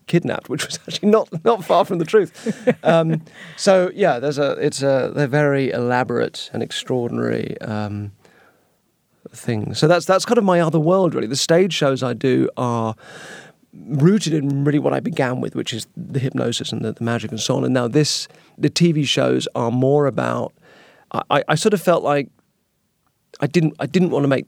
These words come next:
Speaker 1: the shows about me, 'cause I'm not that interesting. And also dramatically, it's not that interesting having somebody go,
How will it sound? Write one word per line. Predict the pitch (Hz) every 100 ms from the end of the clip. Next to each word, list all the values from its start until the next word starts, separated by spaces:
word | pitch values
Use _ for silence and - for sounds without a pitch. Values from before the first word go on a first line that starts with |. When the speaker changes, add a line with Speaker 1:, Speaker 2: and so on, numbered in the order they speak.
| _
Speaker 1:
the | 143
shows | 147 135
about | 120 123 - - - -
me, | 131 135 123 110
'cause | - 127 - - -
I'm | - 160
not | 139
that | 87 113
interesting. | 120 107 127 127
And |
also | 165 185
dramatically, | 196 208 226 -
it's | 95
not | 127 104
that | 113
interesting | 117 - 123
having | 123 120
somebody | 120 127 127
go, | 123 127 127 123